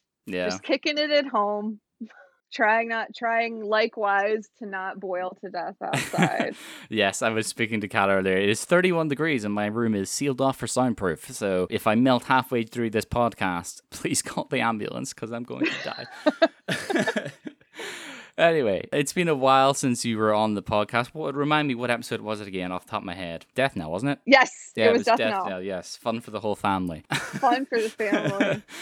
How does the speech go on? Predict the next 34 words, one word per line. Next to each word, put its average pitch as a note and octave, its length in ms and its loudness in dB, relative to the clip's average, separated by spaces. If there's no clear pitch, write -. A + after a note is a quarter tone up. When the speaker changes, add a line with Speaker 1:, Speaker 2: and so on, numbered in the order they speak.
Speaker 2:
The, A3+ 220 0
the A3 160 4
most A#3+ 400 4
educational A3 840 2
episode F#3+ 560 -8
of G3+ 100 -20
season F3+ 360 -8
one. - 120 -6
Speaker 1:
It E3 140 4
was E3 160 -8
great. B2+ 340 4
Someone F3 280 2
actually F3 240 4
said E3+ 240 2
that A#2 160 2
to G2 100 -4
me. F2 80 -2
Speaker 2:
<laughs> - 0 -
Speaker 1:
Someone A#2 240 0
said A#2+ 240 2
they A#2+ 140 2
enjoyed G#2+ 320 0
this, G#2 160 -6
that G2+ 160 4
episode G2 420 -4
the - 80 -8
most F2+ 380 -4
'cause G2+ 160 -10
of F#2+ 100 -6
the, G2 80 -4
just G#2 300 -2
the, G2 140 4
um, - 100 8
Speaker 2:
Aw. G#3 320 6